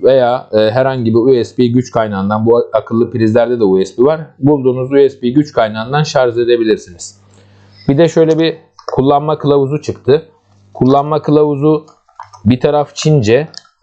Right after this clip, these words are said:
bir taraf İngilizce. Şurası komple Çince, burası ise İngilizce.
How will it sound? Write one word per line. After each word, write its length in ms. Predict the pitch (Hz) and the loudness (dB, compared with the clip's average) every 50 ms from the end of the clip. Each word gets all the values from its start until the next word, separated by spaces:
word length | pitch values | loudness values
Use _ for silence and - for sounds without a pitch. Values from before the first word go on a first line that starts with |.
| - _ - - _ - | -20 _ -20 -12 _ -2
bir 80 | 127 127 | -2 0
taraf 320 | - 151 139 151 147 147 - | 0 0 0 0 0 -2 -4
İngilizce. 520 | 135 139 139 135 135 143 139 117 98 98 | -4 -2 0 0 0 0 0 0 0 -2
Şurası 480 | 92 - - 127 123 135 131 - - 123 | -4 -2 0 0 2 2 2 0 -2 -2
komple 440 | - 147 143 135 - - 123 120 123 | -2 -2 -4 -4 -4 -2 -2 -2 -2
Çince, 580 | - - 143 139 123 95 95 117 147 160 160 - _ _ _ _ _ - - | -2 -2 0 0 0 0 0 0 -2 -2 -6 -12 _ _ _ _ _ -6 0
burası 340 | 113 127 143 139 131 - 123 | 2 2 2 2 0 -2 -4
ise 320 | 110 104 107 - 147 143 - | -4 -2 0 0 0 0 0
İngilizce. 760 | 131 131 135 123 120 123 135 127 110 92 95 110 135 160 | -4 -4 -2 -2 0 0 0 -2 -2 -2 0 0 0 -2